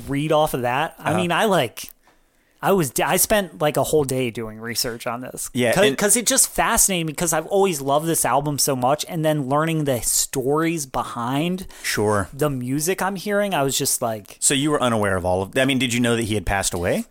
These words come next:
Speaker 1: I knew, all I, here, I'll tell you what I knew about Blind Melon. They did that song No Rain. They were a one-hit wonder. That the lead singer was kind of, uh, a guy who died too early, and that he had peed on an audience member. I knew, I
Speaker 2: Jesus.
Speaker 1: knew that story.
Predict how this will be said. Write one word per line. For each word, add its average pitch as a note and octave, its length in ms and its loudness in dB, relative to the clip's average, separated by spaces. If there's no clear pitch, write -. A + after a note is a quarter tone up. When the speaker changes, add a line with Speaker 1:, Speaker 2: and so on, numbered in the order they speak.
Speaker 1:
I F3+ 200 2
knew, B3+ 380 2
all A#3 200 6
I, A#3+ 160 4
here, E3+ 300 0
I'll F#3+ 100 4
tell F#3+ 160 2
you E3+ 80 2
what D#3 120 4
I C#3+ 80 2
knew C3+ 120 -2
about A2+ 240 -2
Blind G#2 220 -8
Melon. G2 240 -14
They C#3 180 0
did C#3+ 200 -2
that E3+ 200 2
song F3 220 4
No F3 140 2
Rain. D3+ 240 2
They C#3 100 0
were B2 140 0
a A2+ 60 -2
one-hit F3 380 0
wonder. D#3+ 460 0
That D3+ 240 0
the D#3 80 2
lead D#3+ 260 2
singer F#3 320 2
was D#3 220 2
kind D3+ 320 0
of, C3+ 420 0
uh, B2+ 320 0
a D3 80 -2
guy D3+ 240 2
who D#3 180 -4
died C3+ 400 0
too F#3 240 2
early, E3 460 2
and D3 160 0
that C#3 160 0
he D#3 140 -2
had B2+ 160 -2
peed D3 340 -2
on C#3 140 2
an A#2+ 100 0
audience G#2+ 460 -4
member. G2 300 -12
I F3 140 4
knew, B3 220 4
I F3 140 4
Speaker 2:
Jesus. G3 180 2
Speaker 1:
knew C4+ 100 4
that D#3 220 2
story. G#2+ 540 -4